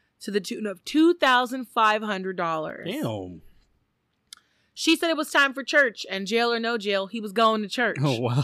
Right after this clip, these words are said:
Speaker 2: <laughs>
Speaker 1: That same night, when he got bailed out, he and Phoebe got married. They spent a week in Florida for their honeymoon. They moved back into his apartment.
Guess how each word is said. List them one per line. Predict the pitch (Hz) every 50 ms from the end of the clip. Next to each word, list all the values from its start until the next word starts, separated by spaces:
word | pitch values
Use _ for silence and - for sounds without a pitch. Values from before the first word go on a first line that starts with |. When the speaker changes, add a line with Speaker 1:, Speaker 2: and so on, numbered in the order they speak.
| - -
Speaker 2:
<laughs> | 247 233 147 - - 233 - - - 254 - - _ - - - _ _ _ _ _ _ - 117 _ _ _ _ _ _ _ _ _ _ _ _ _ _ _ _ _ _ _ _ _ _ _ _ _ _ _ _ _ _ _ _ _ _ _ _ _ _ _ _ _ -
Speaker 1:
That | 165 185 190 185 -
same | - - 240 254 262 247
night, | 214 180 160 165 160 - -
when | 160 165
he | 180
got | 175 185 175 165 160
bailed | 180 175 170 165 185
out, | 190 202 202 208
he | - - 208 214
and | 220 208
Phoebe | - 226 208 202
got | 202 214 208 208
married. | 196 180 156 156 160 165 170 175 _ _ _ _ _ _ _
They | - 185
spent | 170 - - 190 165 -
a | 165
week | 160 170 190 190 -
in | 240 269 285
Florida | - - 202 185 180 180 180 185
for | 185 -
their | 175 180 190 202
honeymoon. | 202 185 175 170 165 165 160 160 160 175 190 190
They | 175 165
moved | 160 165 170 180 190 196 196 _
back | - 180 175 180 202 -
into | - 165 170 170 165 -
his | 214 202 - 285
apartment. | 247 - 208 190 - - 160 165 185 190